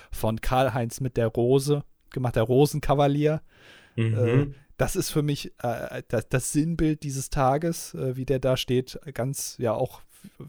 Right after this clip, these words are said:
Speaker 1: auch wieder wie bestellt und nicht abgeholt, aber mit dieser Rose in der Hand, ganz fantastisch. Äh, und, aber das muss ich auch sagen, Andrea Berg, ne?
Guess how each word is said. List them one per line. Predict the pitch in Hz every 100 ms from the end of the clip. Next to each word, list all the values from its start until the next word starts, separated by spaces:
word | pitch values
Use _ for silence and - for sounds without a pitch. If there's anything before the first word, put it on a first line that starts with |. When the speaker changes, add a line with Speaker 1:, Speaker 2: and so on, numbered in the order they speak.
| -
Speaker 1:
auch | 147 170
wieder | 135 123
wie | 127
bestellt | 143 - 127 131
und |
nicht | 123 117
abgeholt, | 127 143 135
aber | 127
mit | 123 131
dieser | 139 120
Rose | - 135 156 147
in | 139
der | 135
Hand, | 147 156 - - _ -
ganz | 131 131
fantastisch. | - 104 107 - - 151 - - - - - _
Äh, | 139 135 135
und, | 208 226 -
aber | 180
das | 196 214
muss | 233 185
ich | 160 123
auch | 113
sagen, | - 64 62 - - _ _ _ _ _ _ _ _ _ -
Andrea | 127 - 135 117
Berg, | - 95 - -
ne? | 95 147